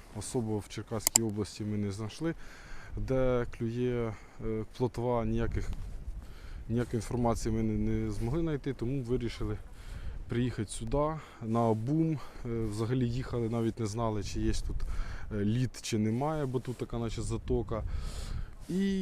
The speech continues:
їхали, їхали, і побачили, якісь люди постійно кудись їдуть. І ми вирішили приїхати за ними, подивитися, куди ж вони всі їдуть. На-, наверно, щось знають місцеві. І приїхали, а тут, оказується, така затока невелика,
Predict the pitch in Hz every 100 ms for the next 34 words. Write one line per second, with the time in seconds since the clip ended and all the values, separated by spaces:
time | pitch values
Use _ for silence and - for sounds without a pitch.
0 | 175 151 165 156 147 143 135 117 143 135
1 | 143 156 170 156 135 127 156 135 147 160
2 | 123 113 - 139 131 123 - 117 127 -
3 | 139 135 110 90 98 98 98 110 147 147
4 | - 143 135 113 - 127 147 131 107 131
5 | 127 107 104 110 113 120 117 123 120 110
6 | 113 120 - 113 107 - 113 107 104 101
7 | 110 110 117 120 107 127 107 110 113 104
8 | 98 107 - - - - - - 117 117
9 | - - 120 120 117 - - - - -
10 | - - - 196 202 202 - 160 180 -
11 | 190 180 131 - 123 135 - 117 113 113
12 | - 117 120 127 110 127 - 104 120 117
13 | 120 123 123 127 147